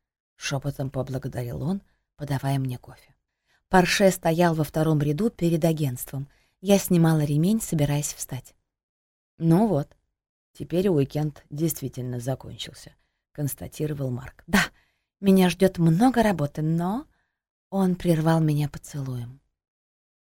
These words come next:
«Захочешь, приходи ко мне вечером в лавку, даже если будет поздно». «Я тебе позвоню», выдохнула я, отодвигаясь от него. Я вышла из машины и, захлопывая дверцу, посмотрела на него в последний раз.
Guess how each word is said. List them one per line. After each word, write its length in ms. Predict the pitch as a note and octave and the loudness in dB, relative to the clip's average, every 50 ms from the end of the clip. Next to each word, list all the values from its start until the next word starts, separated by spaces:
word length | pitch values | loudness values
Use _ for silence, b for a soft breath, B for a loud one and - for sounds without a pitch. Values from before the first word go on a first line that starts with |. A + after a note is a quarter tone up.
| _ _ _ _ | _ _ _ _
«Захочешь, 520 | D#3 D#3+ G3+ G#3+ - C4+ B3+ - F3+ - - | -2 0 0 2 4 4 2 2 0 -6 -2
приходи 380 | F3 F#3+ - G3+ G3 G#3+ A3 | -4 -4 -2 -2 -2 -2 -2
ко 100 | - D3 | -2 0
мне 160 | C#3 C#3 C3+ | -2 -2 -2
вечером 400 | B2+ B2 B2 - - B2 B2+ C3 | -4 -8 -10 -12 -12 -10 -10 -10
в 60 | B2 D3+ | -8 -8
лавку, 420 | C#3 B2+ B2 - _ - - - _ _ _ _ _ _ _ _ _ | -8 -8 -10 -10 _ -20 -20 -20 _ _ _ _ _ _ _ _ _
даже 300 | A3+ A#3 F#3+ C#3+ A#2+ C3+ | 2 4 4 4 4 0
если 240 | C3+ B2 - - C3+ | -2 -4 -4 -8 -8
будет 300 | B2+ B2+ B2+ B2+ B2+ _ | -8 -8 -8 -10 -12 _
поздно». 400 | - - - - - - C#3 _ _ _ _ _ _ _ _ - | -18 -20 -20 -20 -20 -20 -20 _ _ _ _ _ _ _ _ -6
«Я 120 | G3+ G#3 G3 | -4 -2 -2
тебе 200 | - F#3+ E3+ D#3 | 2 2 2 2
позвоню», 440 | - D#3+ D#3 D#3 D3+ C#3+ C3+ B2+ - _ _ _ _ _ _ _ - | 2 0 -2 -2 -2 -2 -2 -6 -10 _ _ _ _ _ _ _ -4
выдохнула 500 | D3 D#3+ E3 C#3+ C3+ - - C#3+ C#3 C#3 | 2 2 4 4 2 -4 -2 -2 0 0
я, 280 | C#3 E3+ G3+ G#3+ - - | 0 0 -2 -2 -4 -6
отодвигаясь 640 | - - - C#3 - D3+ C#3+ C#3 C#3 D3+ D#3 - - | -12 -10 -10 -6 -2 -2 -2 0 0 -2 -2 -4 -8
от 120 | C3+ - - | -10 -10 -8
него. 260 | D3 B2+ C3+ B2+ - _ _ _ _ _ _ _ _ _ _ _ - | -10 -10 -10 -12 -20 _ _ _ _ _ _ _ _ _ _ _ -2
Я 200 | F3 F3+ F#3+ F3 | 4 4 6 6
вышла 260 | F3+ F3+ - - F3 | 6 4 4 4 4
из 120 | E3+ E3 | 4 4
машины 440 | E3+ E3 E3 - - B3 A#3+ B3 A#3 | 4 2 2 2 0 0 2 2 4
и, 120 | - C4+ A#3 | 6 4 6
захлопывая 600 | G3+ A#3+ G#3 - A#3 A#3+ A3+ G3+ F#3+ F3 E3+ E3+ | 8 6 6 8 6 4 6 6 6 8 8 8
дверцу, 540 | E3+ E3+ A#3 C4 - - - A#3+ A3+ G#3 - _ | 8 6 4 4 2 0 -2 0 0 0 -2 _
посмотрела 640 | - G3+ - - F3+ E3+ F3+ - G3 G#3+ A3+ A3+ G#3 | -8 -6 0 4 4 4 4 2 2 4 4 6 6
на 120 | F#3+ F#3 F3 | 6 6 6
него 280 | F3 E3+ D#3+ F3 F#3 | 6 4 4 2 2
в 80 | F3+ - | 0 0
последний 560 | - D3+ D3 - - D#3 D3 C#3+ D3+ D3 C#3 | -4 -4 -4 -2 -2 -2 -2 0 -2 -2 -4
раз. 300 | C#3 B2 B2 - - _ | -4 -6 -12 -14 -20 _